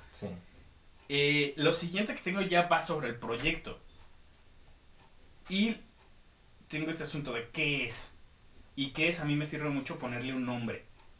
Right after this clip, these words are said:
Speaker 1: Bien.
Speaker 2: Entonces, eso, ¿qué es? Viajar a Europa.
Speaker 1: Un viaje, o sea, ya tienes el objetivo.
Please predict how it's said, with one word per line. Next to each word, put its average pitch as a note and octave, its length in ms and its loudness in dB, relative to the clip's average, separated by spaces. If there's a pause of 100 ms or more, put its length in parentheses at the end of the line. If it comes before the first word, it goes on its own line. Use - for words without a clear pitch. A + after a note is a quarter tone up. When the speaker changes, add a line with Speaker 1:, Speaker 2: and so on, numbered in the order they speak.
Speaker 1:
Bien. G2+ 320 -2 (1000)
Speaker 2:
Entonces, B2 540 -6
eso, - 400 0
¿qué D3+ 260 8
es? - 200 0 (1400)
Viajar B2 380 -2
a - 20 4
Europa. A2+ 360 -4
Speaker 1:
Un A#2 140 -4
viaje, G2 420 -4
o G2+ 120 0
sea, G#2+ 320 -4
ya A2 140 -2
tienes B2 220 -2
el G2+ 120 0
objetivo. G2+ 680 -2